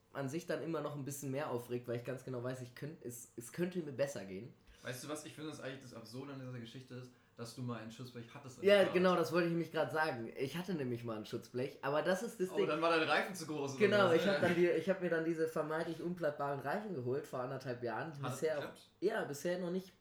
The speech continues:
Speaker 1: noch nicht platt waren. Also muss ich wirklich sagen, funktioniert bisher echt gut.
Speaker 2: Okay.
Speaker 1: Ähm, allerdings sind die einfach ein bisschen breiter.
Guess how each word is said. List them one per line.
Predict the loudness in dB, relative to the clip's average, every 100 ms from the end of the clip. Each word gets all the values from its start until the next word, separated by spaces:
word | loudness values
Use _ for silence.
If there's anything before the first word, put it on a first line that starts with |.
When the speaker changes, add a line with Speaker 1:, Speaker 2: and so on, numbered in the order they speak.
| -16
Speaker 1:
noch | -10 -8
nicht | -10 -12
platt | -12 -10
waren. | -10 -8
Also | -4 -4
muss | -6 -10
ich | -14
wirklich | -12
sagen, | -8 -8 -10 -10
funktioniert | -12 -10 -12 -12 -14
bisher | -10 -10
echt | -10
gut. | -8 -8 -10 -16
Speaker 2:
Okay. | -14 -12 -14 -16 -20 _ -2
Speaker 1:
Ähm, | -2 -2 0
allerdings | 2 4 2 0 0
sind | 0
die | 0
einfach | -2 -2 -6
ein |
bisschen | -8 -6 -6
breiter. | -4 -6 -6 -12